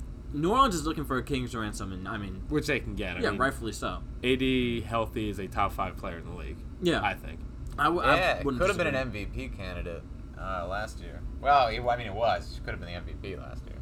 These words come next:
Speaker 3: should say.
Speaker 1: Yeah.
Speaker 3: But
Speaker 1: But, I mean, the leverage that they have, too, is, is pretty interesting because the Celtics can't offer a trade right now because of the Rose
Speaker 2: Right.
Speaker 1: rule.
Speaker 2: Right.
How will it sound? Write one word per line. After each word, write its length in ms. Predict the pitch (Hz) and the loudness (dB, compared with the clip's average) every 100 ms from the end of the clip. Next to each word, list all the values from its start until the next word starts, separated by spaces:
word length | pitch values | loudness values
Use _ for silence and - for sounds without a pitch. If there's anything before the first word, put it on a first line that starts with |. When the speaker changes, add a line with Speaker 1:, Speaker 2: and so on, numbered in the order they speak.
| - - - - - | -10 -8 -8 -8 -8
Speaker 3:
should 180 | 95 82 | -8 -8
say. 140 | - - - - - | -8 -8 -8 -10 -2
Speaker 1:
Yeah. 220 | 113 110 | 0 0
Speaker 3:
But 220 | 101 71 - - - - - - - | -2 -6 -8 -10 -10 -10 -10 -6 0
Speaker 1:
But, 260 | 127 127 - | 2 2 2
I 100 | 143 | 2
mean, 300 | 139 139 147 - - - - - 151 | 4 2 0 -6 -10 -10 -10 -8 -6
the 120 | - 143 | 2 4
leverage 360 | 151 202 220 | 6 8 6
that 100 | 175 | 6
they 140 | 139 131 | 2 2
have, 260 | 127 117 | 0 0
too, 300 | - 117 127 | -2 2 4
is, 300 | 135 117 - - | 2 0 -6 -6
is 160 | 131 117 | -6 -6
pretty 300 | - 139 120 | -2 0 2
interesting 520 | 120 131 131 - 143 | 0 0 0 0 0
because 500 | 131 113 113 107 104 | -2 -2 -2 -2 -4
the 120 | - | -6
Celtics 560 | 110 - 143 165 - - | -2 2 4 2 -2 -6
can't 320 | - 127 127 - | -6 -4 -4 -4
offer 280 | 120 113 113 | -4 -2 -4
a 40 | |
trade 240 | 107 120 123 | -2 -2 0
right 160 | 147 | 0
now 300 | 170 180 196 - | 0 0 0 -2
because 240 | 123 123 | -4 -2
of 60 | 117 | -2
the 60 | 110 | -2
Rose 260 | 110 120 | 2 2
Speaker 2:
Right. 100 | - | 4
Speaker 1:
rule. 260 | 151 165 190 - - - | 2 2 0 -8 -12 -8
Speaker 2:
Right. 240 | 98 98 | -4 -2